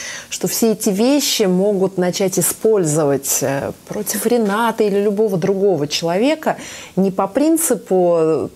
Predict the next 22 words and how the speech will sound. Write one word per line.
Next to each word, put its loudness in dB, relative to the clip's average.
того, 2
какой 0
он 2
или 0
какая -4
ты, -2
а -2
по -2
принципу, -2
что 0
люди 0
там -6
куда-то -2
уехали, 0
и -4
давайте-ка -2
мы 2
найдем 0
щас -8
возможность -2
их -8
еще -8